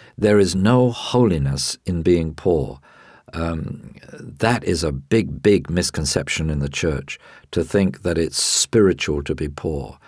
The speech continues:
Poverty in Scripture is a curse.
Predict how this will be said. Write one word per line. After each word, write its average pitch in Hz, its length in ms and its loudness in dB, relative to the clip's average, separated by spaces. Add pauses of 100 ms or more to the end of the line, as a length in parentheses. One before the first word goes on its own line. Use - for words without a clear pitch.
(360)
Poverty 82 800 -2 (340)
in 101 300 4
Scripture 95 600 0
is 92 140 -4
a 85 60 -2
curse. - 800 -6